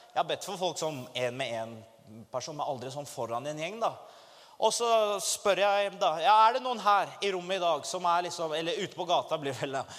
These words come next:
som er ute på gata, som er syke eller har smerte i kroppen, så vil vi be for deg, vi tror at Jesus helbreder.» Så går det litt stille, så er det ingen som responderer, så plutselig ser du en hånd på siden som bare,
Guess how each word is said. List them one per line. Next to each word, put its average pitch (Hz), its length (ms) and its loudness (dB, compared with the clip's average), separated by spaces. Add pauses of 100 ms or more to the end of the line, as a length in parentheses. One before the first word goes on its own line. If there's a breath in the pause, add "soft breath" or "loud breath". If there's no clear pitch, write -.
(200 loud breath)
som 202 160 0
er 208 140 4
ute 165 100 -8
på 208 100 0
gata, 202 400 4
som 202 220 -4
er 180 320 4
syke 202 480 -4
eller 196 160 0
har 185 160 2
smerte 196 420 -2
i 175 60 -6
kroppen, 180 420 -4 (280 loud breath)
så 180 180 -8
vil 185 160 -2
vi 185 160 -4
be 170 80 0 (100)
for 175 140 -4
deg, 170 160 0
vi 180 140 -6 (100)
tror 175 240 0
at 165 140 -4
Jesus 147 360 -2
helbreder.» 131 460 -2 (1200 loud breath)
Så - 160 -12
går 120 160 -4
det 127 80 -6
litt 123 80 -6
stille, 175 460 -2
så 175 100 2
er 160 80 2
det 170 80 -6
ingen 151 160 -6
som 135 140 -6
responderer, 147 400 -4
så 214 100 -4
plutselig 214 640 -4
ser 202 240 2
du 196 60 -2
en 185 100 -6
hånd 170 240 -2
på 170 160 -4
siden 131 240 -2
som 143 160 -8
bare, 123 240 0